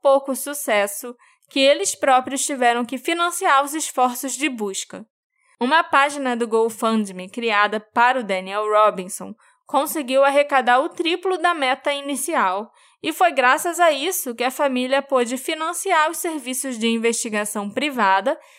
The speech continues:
além de suprimentos para os voluntários dispostos a participar das buscas no deserto. Um dos três irmãos do Daniel, o Roger, acredita que a polícia tá fazendo o que pode pra encontrá-lo agora,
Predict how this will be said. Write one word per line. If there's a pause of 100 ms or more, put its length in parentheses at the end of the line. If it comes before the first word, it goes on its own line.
(220)
além
de
suprimentos
para
os
voluntários
dispostos
a
participar
das
buscas
no
deserto. (560)
Um
dos
três
irmãos
do
Daniel,
o
Roger, (380)
acredita
que
a
polícia
tá
fazendo
o
que
pode
pra
encontrá-lo
agora,